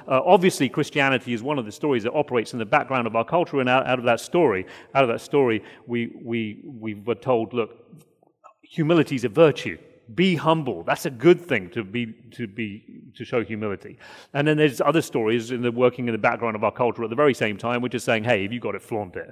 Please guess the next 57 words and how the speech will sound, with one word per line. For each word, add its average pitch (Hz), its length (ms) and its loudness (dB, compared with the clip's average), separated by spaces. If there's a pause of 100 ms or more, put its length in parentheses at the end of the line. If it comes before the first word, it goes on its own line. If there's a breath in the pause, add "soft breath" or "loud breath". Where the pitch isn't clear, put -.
(140)
<laughs> - 140 -20
right? 135 360 -2 (480 loud breath)
And 151 100 2
so 185 60 4
sometimes 190 480 4
it's 156 80 -6
quite 156 240 2
hard. 175 240 4 (160)
We - 140 -20 (100)
can 170 200 -6
live 190 160 0
quite - 280 -2
contorted 185 720 2 (180 loud breath)
lives 147 600 4
as, 135 140 2
as 139 120 -4
we 143 80 -4
try - 200 0
to 147 80 2
live 160 180 4
out 131 140 6
of 127 60 -2
these 127 120 -4
different 143 260 0
stories 131 300 -4
simultaneously. 113 640 -8
They're 98 100 -8
pulling 107 280 -6
in 95 80 -10
different 110 220 -12
directions. 104 640 -10 (1120)
I 135 60 2
love 139 140 4
the 143 80 4
way 123 160 4
one 127 220 -2
thinker, 113 420 -2 (380 loud breath)
uh, 107 200 -2
describes 120 560 0
it. 170 200 0
He 123 120 -8
says 120 320 0
that 123 260 0
we, 123 400 -4
the 120 100 -6
modern 151 320 -2
world 120 240 2
is 113 120 -4
a 117 40 -2
pandemonium 151 840 -2
of 104 80 -6
myths 113 400 -4
thrown 135 400 0
into 110 240 -6
a 101 60 -8
disorderly 107 580 -10
heap. - 340 -20